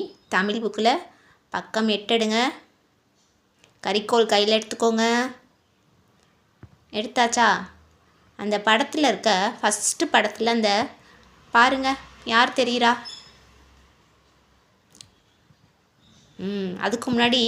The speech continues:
தலைப்பை பார்க்கலாம் வாங்க. முதல் படம் போல் உள்ளதை வட்டமிடணும்னு சொல்லியிருக்காங்க. அப்ப இங்க பாருங்க, முதல்ல இங்க என்ன கொடுத்துருக்காங்க? ஒரு புழு கொடுத்துருக்காங்க. இந்த புழு மாதிரியே இந்த நாலு புழுல எது ஒண்ணா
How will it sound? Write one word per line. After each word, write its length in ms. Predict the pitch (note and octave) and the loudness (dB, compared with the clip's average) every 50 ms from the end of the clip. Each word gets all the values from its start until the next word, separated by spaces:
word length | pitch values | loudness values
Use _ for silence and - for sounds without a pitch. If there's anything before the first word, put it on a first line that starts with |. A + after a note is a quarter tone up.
| B3 - - | 0 0 -2
தலைப்பை 280 | G#3+ G#3 A3+ A3 A#3+ A3+ | 0 -2 0 -2 -2 -2
பார்க்கலாம் 440 | - F#3 F#3 - F#3 E3+ E3 E3 E3 | 0 -2 -2 -2 -6 -6 -2 -2 -2
வாங்க. 220 | E3+ F3 E3+ E3+ F3+ G#3+ C4+ D4 - - _ - - - - - - - _ A#3 | -2 -2 -2 -2 -2 -2 -4 -4 -8 -16 _ -20 -20 -20 -20 -20 -20 -10 _ 0
முதல் 300 | B3 C#4 C#4+ F#4 F#4+ G4 G4 G4 | 0 4 6 6 6 6 6 6
படம் 280 | F4+ C#4 C4 B3 A#3 A#3 A#3 | 4 4 4 4 2 0 0
போல் 220 | B3 B3+ C4 C#4 C4+ | 0 2 2 2 0
உள்ளதை 500 | A#3 A3 G#3 G3+ G3+ G3 A#3 A#3+ A3+ F#3+ F#3 G3 A3+ C#4 D4+ - - - - - _ G#3 | 0 0 0 0 0 0 2 2 2 2 0 0 -2 -4 -6 -8 -14 -20 -20 -18 _ 0
வட்டமிடணும்னு 1000 | G#3+ G#3+ G#3+ G#3+ - - D#4+ D#4+ D4 B3 G3 G3 F#3+ F#3 F3+ F3 F3 G3+ C#4+ C#4 - | 2 2 2 0 2 4 4 4 4 2 2 0 0 -2 -2 -2 -2 -4 -4 -4 -4
சொல்லியிருக்காங்க. 540 | A3 G3 F#3+ F#3 F3+ - F3 E3+ D#3+ D#3+ D3+ - - - - | -4 -2 -2 -4 -4 -2 -4 -4 -2 -4 -8 -10 -8 -12 -12
அப்ப 180 | G3+ - C4 C4 | -6 -4 -2 -2
இங்க 140 | A#3+ G#3+ G#3+ G#3 - | 0 0 0 0 2
பாருங்க, 320 | G#3 G#3 G#3+ A3 A3 G#3+ G#3 A3+ | 2 2 4 2 0 0 0 0
முதல்ல 440 | A#3+ A#3 A#3 A3+ B3+ C#4+ D4 D4 C4+ B3+ | 0 0 0 0 2 2 4 4 2 2
இங்க 120 | A3+ A3 G#3+ | 2 0 0
என்ன 120 | G#3 A3 B3+ | 0 0 -2
கொடுத்துருக்காங்க? 600 | B3+ - G3+ F#3+ - - F#3+ F#3+ F#3 F#3 G3 G#3+ C4 C4+ A3 | -4 -6 -8 -8 -6 -6 -4 -2 -2 -2 0 0 0 0 0
ஒரு 140 | G3+ A3 C4 B3+ - | 0 -2 -4 -8 -8
புழு 220 | - A#3 C4 C#4 C#4+ C#4 B3 | -8 -2 0 0 0 0 -2
கொடுத்துருக்காங்க. 580 | G#3+ F#3 - - F3 - - F3+ E3+ E3+ E3+ - - - - - - - - - - A3 | -6 -8 -8 -8 -10 -4 -4 -4 -2 -2 -6 -10 -12 -14 -20 -20 -18 -20 -16 -6 -4 0
இந்த 300 | B3 D4+ E4 E4+ F4 F4 E4+ E4+ - | 2 4 4 4 6 6 4 4 4
புழு 260 | C#4+ D4 D4 D#4 F4 F4+ E4+ D#4 | 4 4 4 6 6 4 4 4
மாதிரியே 520 | C4 A#3 A3+ A3+ A3+ A3 G#3+ G#3+ A#3 C#4+ E4+ E4+ D#4+ | 4 4 4 4 2 0 0 4 4 4 4 4 2
இந்த 160 | C4+ A#3+ A#3 G#3+ G#3+ G3+ | 2 0 0 0 0 0
நாலு 380 | F#3+ F#3+ G#3 A#3 B3+ C#4 C#4 C4 C4+ - | 0 2 2 4 4 4 2 2 2 0
புழுல 340 | A#3 A#3 B3 C#4 C#4+ C#4+ B3+ A3 G3+ G3 | 0 2 2 2 2 2 2 2 0 0
எது 160 | F3+ G3 C4 B3+ A3 | 0 0 -2 -2 -2
ஒண்ணா 500 | G#3 G3 G3 G#3 G#3+ A3 A#3 B3 C4 | -2 -2 -2 -2 -2 -2 0 0 2